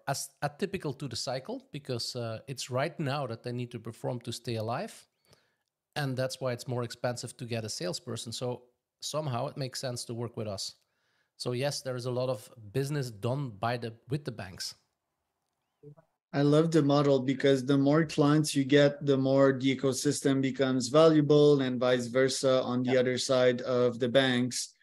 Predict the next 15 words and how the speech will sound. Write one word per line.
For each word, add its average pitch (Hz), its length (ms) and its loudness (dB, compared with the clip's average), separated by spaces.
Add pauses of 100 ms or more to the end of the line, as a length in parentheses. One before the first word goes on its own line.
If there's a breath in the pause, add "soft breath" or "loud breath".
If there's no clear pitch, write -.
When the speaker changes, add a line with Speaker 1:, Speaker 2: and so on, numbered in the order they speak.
Speaker 2:
It's - 120 -18
kind 143 180 4
of 131 100 6
an 135 120 4
ecosystem, 127 1000 -2
some 165 520 2
kind 131 260 0
of 123 160 -2
community. 127 800 0 (560 soft breath)
Where 165 180 8
did 220 180 6
you 147 80 4
get 151 200 8
the 147 100 6
idea? 139 420 4